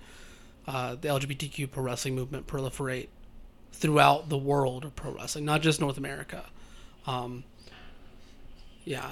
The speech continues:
it was just <sighs> so good. And I, I wanna get your thoughts before I share my thoughts on, on this match.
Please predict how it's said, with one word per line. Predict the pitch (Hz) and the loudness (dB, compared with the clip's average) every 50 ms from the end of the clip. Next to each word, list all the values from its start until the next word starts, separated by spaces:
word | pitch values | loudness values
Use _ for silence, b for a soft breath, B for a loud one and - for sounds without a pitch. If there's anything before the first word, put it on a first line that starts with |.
| - - | -8 -2
it | - 170 | 4 6
was | 165 160 160 | 8 8 10
just | 165 156 - - - - - - - - - | 8 8 6 4 2 0 -6 -14 -16 -14 -10
<sighs> | - - - - - - - - - - - | -8 -6 -6 -6 -8 -10 -12 -14 -14 -8 -4
so | - - - 180 165 | -2 2 2 2 2
good. | 151 160 156 147 143 139 143 - - - - - | 4 6 6 6 6 4 2 -2 -8 -12 -2 4
And | - 165 151 147 143 143 143 147 - - - - | 6 8 8 8 8 8 6 4 2 -2 6 12
I, | 165 160 165 160 156 151 165 - - - - - - - - - - - | 12 12 12 12 12 10 6 2 -4 -16 -18 -18 -16 -18 -16 -6 4 12
I | 180 190 | 12 12
wanna | 202 233 233 | 12 12 12
get | 214 233 208 | 12 12 10
your | 175 170 180 175 | 8 10 8 8
thoughts | 143 151 147 143 - - | 10 8 6 6 6 2
before | 147 - - 143 139 139 | -2 0 0 2 2 2
I | 135 135 - - | 0 -2 -4 -6
share | - - - - 147 | -2 2 4 4 4
my | 131 127 123 | 4 2 0
thoughts | 123 - 139 131 120 123 - - - - - - - - - | 0 -2 -4 -4 -4 -4 -4 -6 -6 -6 -8 -12 -16 -12 -8
on, | 170 170 - 123 - | -6 -4 -4 -4 -4
on | - 131 123 123 123 | -4 -4 -4 -4 -4
this | 123 120 - - | -6 -8 -8 -8
match. | 180 190 196 196 202 - - - - - | -8 -6 -6 -6 -4 -2 -2 -2 -2 -4